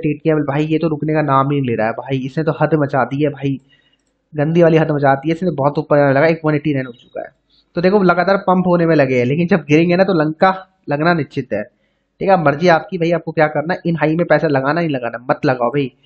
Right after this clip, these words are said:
इन टॉप में हाई कभी मत लगाओ पैसा। देखो ऐसे above एटी हो चुका है, हाई के निश्चित में देख लो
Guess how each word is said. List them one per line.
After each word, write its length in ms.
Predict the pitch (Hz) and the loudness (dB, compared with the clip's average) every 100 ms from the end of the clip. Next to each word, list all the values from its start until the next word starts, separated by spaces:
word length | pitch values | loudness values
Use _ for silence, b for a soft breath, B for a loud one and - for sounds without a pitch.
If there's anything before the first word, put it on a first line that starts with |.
| b b b | b b b
इन 140 | 147 156 | -12 -2
टॉप 200 | 147 147 | 2 2
में 60 | 165 | 2
हाई 140 | 160 | 0
कभी 200 | 165 170 | -2 -2
मत 180 | 175 170 | -2 0
लगाओ 220 | 147 139 | 0 0
पैसा। 220 | 127 123 123 | 0 -2 -2
देखो 280 | 151 131 - | -4 -4 -2
ऐसे 240 | 139 139 160 | -2 0 0
above 280 | 151 175 151 | 2 0 -2
एटी 180 | 151 156 | -4 -4
हो 60 | |
चुका 260 | - 131 98 | -6 -8 -8
है, 100 | - - _ _ _ _ _ _ | -8 -12 _ _ _ _ _ _
हाई 160 | - 147 | -6 -4
के 80 | |
निश्चित 220 | 147 143 156 | -4 -4 -4
में 80 | 147 | -2
देख 160 | 135 | -2
लो 200 | 185 - | -4 -6